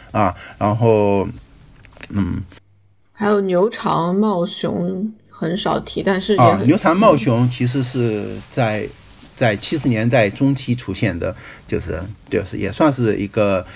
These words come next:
Speaker 1: 呃，也是，也是私摄影的一个代表性的人物。然后包括生濑昌久，当然生濑昌久我觉得现在国内应该是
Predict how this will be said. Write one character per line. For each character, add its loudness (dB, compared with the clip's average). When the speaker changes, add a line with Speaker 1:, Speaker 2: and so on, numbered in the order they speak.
Speaker 1:
呃， -4
也 -4
是， 2
也 -2
是 2
私 -2
摄 4
影 -2
的 -4
一 -8
个 -4
代 4
表 -6
性 -6
的 -4
人 -8
物。 -6
然 -2
后 0
包 2
括 2
生 4
濑 6
昌 0
久， -8
当 -2
然 0
生 0
濑 6
昌 -2
久 2
我 2
觉 -4
得 2
现 -2
在 2
国 -4
内 2
应 0
该 2
是 0